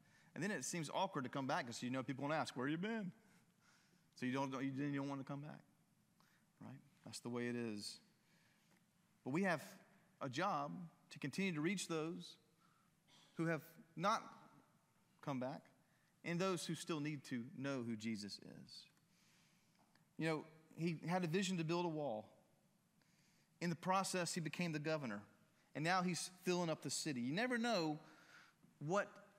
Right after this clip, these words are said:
the vision that God gives you will lead to. All he wanted to do was build a wall, and now he's recruiting people to move back into Jerusalem. You never know where God will take you if you act on your vision that God has put in your heart.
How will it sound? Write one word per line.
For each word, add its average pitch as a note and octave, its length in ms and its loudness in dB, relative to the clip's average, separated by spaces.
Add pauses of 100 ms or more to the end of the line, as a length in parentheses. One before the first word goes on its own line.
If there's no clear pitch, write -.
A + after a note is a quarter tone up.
(340)
the D3 80 0
vision F3+ 360 0
that D#3 100 2
God D3+ 280 2
gives D3 220 0
you C3+ 160 0
will B2+ 140 -2
lead G#2+ 280 -6
to. - 100 -12 (760)
All C#3+ 100 2
he E3+ 60 2
wanted F#3+ 160 2
to F3+ 60 4
do - 20 4
was F3 100 2
build F3+ 180 2
a F3 40 2
wall, F#3+ 440 4 (120)
and C3+ 100 -2
now D#3 140 6
he's D3+ 140 0
recruiting D#3+ 340 0
people D#3 260 -2
to B2 60 -2
move C#3 200 0
back C3 260 0
into A#2+ 380 -2 (320)
Jerusalem. G#2+ 680 -6 (340)
You A#2+ 80 -2
never F3 260 2
know F3+ 160 4
where D3 140 2
God C#3+ 320 4
will C#3 80 0
take - 380 -2
you C#3 260 2 (240)
if B2 140 -2
you C3+ 160 0
act E3 340 2 (100)
on C#3 160 0
your B2 120 0
vision D3 500 0 (260)
that A2+ 160 -2
God B2+ 220 2
has B2 160 -4 (100)
put A#2 280 -4 (640)
in G#2 80 -6
your G#2 140 -4
heart. G2 300 -6